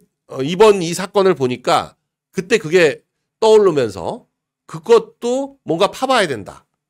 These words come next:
문다혜가 당시에 혹시 교통사고를 냈던 게 아니냐. 네.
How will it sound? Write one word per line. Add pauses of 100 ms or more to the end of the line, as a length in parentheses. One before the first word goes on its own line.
(140)
문다혜가
당시에 (460)
혹시 (760)
교통사고를
냈던
게
아니냐. (1700)
네.